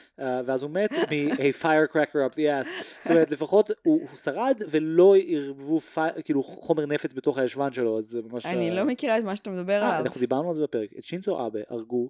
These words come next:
Speaker 1: לא עם אקדח, אלא עם נשק מאולתר, שהוא אסופה של, אה, זיקוקי דינור שאפשר לקנות בשוק, כאילו נפצים, שההוא חיבר ביחד, זה בעצם מיני קסאם, אוקיי? באמת. ואז הוא ירה אותו, אבל בגלל שהדבר הזה לא בדיוק אקדח, והוא לא יודע לכוון,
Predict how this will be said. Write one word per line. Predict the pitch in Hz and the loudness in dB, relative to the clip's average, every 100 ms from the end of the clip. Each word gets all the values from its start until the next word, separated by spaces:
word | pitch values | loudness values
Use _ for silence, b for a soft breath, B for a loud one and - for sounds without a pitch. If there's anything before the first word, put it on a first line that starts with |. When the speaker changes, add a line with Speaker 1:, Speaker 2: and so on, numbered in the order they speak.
| - | 0
Speaker 1:
לא | 135 | 2
עם | 214 | 2
אקדח, | 165 120 104 - b b | 0 -4 -6 -12 b b
אלא | 135 | 0
עם | 120 123 | 0 0
נשק | 147 165 220 180 | -2 -2 -6 -4
מאולתר, | 143 - 113 143 | -6 -4 -4 -6
שהוא | - 143 139 | -6 -4 -6
אסופה | - - - - 180 - b | -6 -8 -6 -4 -4 -6 b
של, | - - 156 156 | -4 4 4 4
אה, | 139 123 120 | 0 2 0
זיקוקי | 120 _ - 165 | -4 _ 0 2
דינור | 156 147 | 2 -2
שאפשר | - 131 135 | -4 -4 -4
לקנות | 131 120 | -4 -8
בשוק, | 113 - 135 - - | -6 -2 -2 -2 -6
כאילו | 131 123 | -4 -2
נפצים, | - - - 147 233 _ B B - | -4 -6 -6 -6 -8 _ B B -6
שההוא | - 127 180 | -2 0 0
חיבר | - 165 135 175 180 | -2 0 4 6 6
ביחד, | 131 123 - 196 | 2 0 -4 -2
זה | |
בעצם | 240 247 202 | 0 0 -4
מיני | 196 202 | -4 -4
קסאם, | - 131 - 101 165 - 147 | -6 -10 -10 -12 -14 -16 -12
אוקיי? | - 202 | -8 -4
באמת. | 220 233 - b b b b - - | 0 0 -2 b b b b -8 -6
ואז | - - 226 226 | -4 0 0 0
הוא | 175 | 0
ירה | 156 135 135 | 2 2 2
אותו, | 131 143 220 | 2 2 0
אבל | 139 | 0
בגלל | 135 190 | 0 2
שהדבר | 226 - - 117 156 | 4 2 0 -2 0
הזה | 160 | 4
לא | 151 | 4
בדיוק | 180 160 135 | 2 -2 -6
אקדח, | 117 120 139 | -4 -4 0
והוא | 135 | 4
לא | 139 | 4
יודע | 147 | 4
לכוון, | 196 | 2